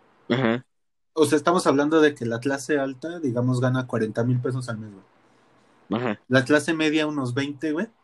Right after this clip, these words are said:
Speaker 2: Y una
Speaker 1: ¿Y la
Speaker 2: media
Speaker 1: clase?
Speaker 2: baja, quince, veinte mil pesos, güey.
Speaker 1: No mames, media baja, este,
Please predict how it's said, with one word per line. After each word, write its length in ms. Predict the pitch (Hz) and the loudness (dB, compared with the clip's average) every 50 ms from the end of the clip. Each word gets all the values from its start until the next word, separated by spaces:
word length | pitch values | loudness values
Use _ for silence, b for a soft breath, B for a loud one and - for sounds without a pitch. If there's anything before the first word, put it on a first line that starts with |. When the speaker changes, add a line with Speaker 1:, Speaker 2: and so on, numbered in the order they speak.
| _ _ _ _ _ _ _ _ _ _ _ _ _ _ _ _ _ _ _ _ _ _ - - - _ _ _ _ _ | _ _ _ _ _ _ _ _ _ _ _ _ _ _ _ _ _ _ _ _ _ _ -16 -16 -16 _ _ _ _ _
Speaker 2:
Y 160 | - 165 135 135 | -2 0 2 2
una 160 | 143 151 151 | 4 4 4
Speaker 1:
¿Y 60 | 127 | 6
la 60 | 113 | 8
Speaker 2:
media 140 | 113 147 143 | 8 8 8
Speaker 1:
clase? 220 | 139 123 143 - 131 | 8 6 6 4 2
Speaker 2:
baja, 140 | 170 165 - | -2 -2 0
quince, 420 | - - 156 151 151 143 - 151 139 | 0 0 0 0 0 -2 -2 -2 -2
veinte 300 | 131 123 117 110 - 123 | -2 -2 -6 -6 -6 -4
mil 160 | 123 131 123 | -4 -4 -4
pesos, 300 | - 131 120 113 104 95 | -2 -4 -4 -4 -6 -8
güey. 120 | 98 98 - _ _ _ _ _ _ _ | -10 -14 -18 _ _ _ _ _ _ _
Speaker 1:
No 100 | - 143 | 2 4
mames, 360 | 147 156 143 120 107 110 110 104 - | 6 6 6 6 4 2 2 -2 -8
media 360 | - 120 127 139 147 143 135 | -4 2 6 8 8 8 8
baja, 400 | 131 131 - - 156 139 - - 208 - _ _ _ _ _ - | 8 6 4 2 0 0 0 0 -2 -6 _ _ _ _ _ -10
este, 240 | - - - - | -10 -4 0 0